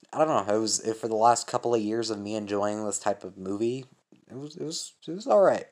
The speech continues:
Um, I know I'm sound like, I know I, I'm really inconsistent with how I'm rating these movies. Um, part of it is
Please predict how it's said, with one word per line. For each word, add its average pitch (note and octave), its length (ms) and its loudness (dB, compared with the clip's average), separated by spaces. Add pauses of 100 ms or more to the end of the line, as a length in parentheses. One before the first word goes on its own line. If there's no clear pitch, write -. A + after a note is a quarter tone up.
(500)
Um, G#2 540 4
I B2+ 160 8
know B2 160 6
I'm A#2+ 140 6
sound A#2+ 240 4
like, G#2+ 200 0
I C3+ 140 0
know C#3+ 160 6
I, A2 260 6 (140)
I'm G2+ 220 0
really G2+ 220 -2
inconsistent G#2 600 -8
with G2 200 -8
how G#2 220 2
I'm G2+ 160 -4
rating G2 240 -6
these F#2 140 -12
movies. F#2+ 380 -8 (440)
Um, F#2+ 340 2
part G#2 280 6
of G2 80 -4
it G2 100 2
is F#2+ 360 -2